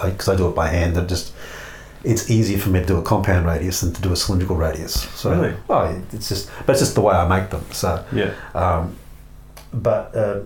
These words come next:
Speaker 1: either way, it doesn't make a lot of difference, I don't think.
Speaker 2: Hmm.
Speaker 1: And when you, when you dress the frets anyway, you dress to a straight line anyway. So you inherently work a bit of a compound radius into it by the fact that you dress the frets and you,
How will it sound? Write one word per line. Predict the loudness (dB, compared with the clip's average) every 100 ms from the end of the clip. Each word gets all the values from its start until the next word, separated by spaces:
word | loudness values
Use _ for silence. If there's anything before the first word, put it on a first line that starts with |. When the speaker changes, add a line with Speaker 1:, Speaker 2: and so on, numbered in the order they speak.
| -4
Speaker 1:
either | 0 2
way, | 2 2
it |
doesn't | 2 2
make | 2 0
a |
lot | 0 -2
of | -4
difference, | -8 -8 -6
I |
don't | -6 -8
think. | -8 -10 -10 -6
Speaker 2:
Hmm. | -4 -4 -2
Speaker 1:
And | 0 0 -2 -8 -16 -16 -16 -16 -18 -18 -16 -16 -14 -6
when | 2 4 4
you, | 2 0 -8 -12 -16 -18 -18 -18 -16 -2
when | 2 2
you | 2
dress | 4 2 4
the | 0
frets | 2 2 2
anyway, | 2 2
you | 2
dress | 2 2 0
to | -2
a |
straight | 0 0 2
line | 2 2
anyway. | 0 -2 -2 -6 -10 -14 -14 -14 -16 -8
So | 0 2
you | 2 0 0 -2 -6 -4
inherently | -4 0 4 4 4 2
work | 2 4 4 2 -2 -10 -16 -18 -18 -18 -18 -10 -2
a |
bit | 2 2
of |
a | 2
compound | 2 2 2 2 4
radius | 4 2 0 0
into | 2 2 2
it | 0 0
by | 2
the | 2
fact | 0 0 0
that | 0
you | 0
dress | 0 0
the | -2
frets | -2 -2 0 -2
and | -2
you, | -2